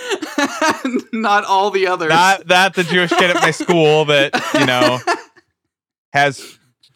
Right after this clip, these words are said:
Speaker 2: the shitty Christmas for eight days. Not that kid. I'm
Speaker 1: Yeah.
Speaker 2: talking about you, the godless psychopath that just says,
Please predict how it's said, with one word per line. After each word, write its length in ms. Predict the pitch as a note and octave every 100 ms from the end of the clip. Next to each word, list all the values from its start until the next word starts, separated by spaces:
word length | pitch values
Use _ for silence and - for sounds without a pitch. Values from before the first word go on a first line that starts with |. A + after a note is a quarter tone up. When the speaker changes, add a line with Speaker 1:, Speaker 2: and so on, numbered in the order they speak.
| -
Speaker 2:
the 80 | D3
shitty 420 | - D#3+ D3+ D3
Christmas 480 | - D#3+ - E3 D3+
for 180 | E3+ D#3+
eight 220 | D#3+ D#3
days. 320 | E3+ E3+ D#3
Not 180 | D#3 D#3
that 240 | D#3 C#3 -
kid. 300 | A2 G#2 G#2+ _ -
I'm 200 | C3 C3
Speaker 1:
Yeah. 100 | C#3+ D3+
Speaker 2:
talking 120 | D#3
about 280 | D3 C#3 B2+
you, 580 | C#3 E3 D#3+ C#3 B2+ B2 G3+ - -
the 100 | C3+
godless 540 | B2+ C3+ C#3 C3+ C3+
psychopath 680 | - C#3 C3+ C3+ B2 A#2+ -
that 120 | B2
just 220 | C3 B2
says, 260 | C3+ B2